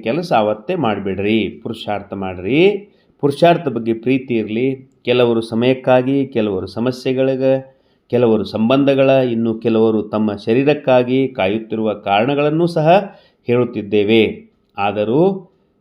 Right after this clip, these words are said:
ಹೇಗಿದ್ದೀರೋ, ಎದುರಿಗೆ ಏನೆಲ್ಲ ಪರಿಸ್ಥಿತಿಗಳಿದೆಯೋ,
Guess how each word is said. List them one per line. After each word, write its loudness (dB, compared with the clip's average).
ಹೇಗಿದ್ದೀರೋ, 0
ಎದುರಿಗೆ 2
ಏನೆಲ್ಲ 2
ಪರಿಸ್ಥಿತಿಗಳಿದೆಯೋ, 0